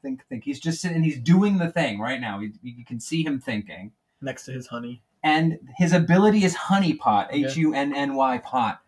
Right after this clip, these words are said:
Speaker 1: Like, it was, it's so beautifully thematic. Now, there's that piece of it. Turns for two. We love that.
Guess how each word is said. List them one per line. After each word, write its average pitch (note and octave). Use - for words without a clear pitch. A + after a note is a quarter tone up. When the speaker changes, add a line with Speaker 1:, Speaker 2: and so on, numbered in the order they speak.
Speaker 1:
Like, C3
it C3+
was, C#3
it's D#3+
so F#3
beautifully D#3
thematic. C3
Now, B2
there's E3
that B2+
piece G#2
of F2
it. -
Turns F#3+
for G#3
two. E3
We A#2
love A2
that. E2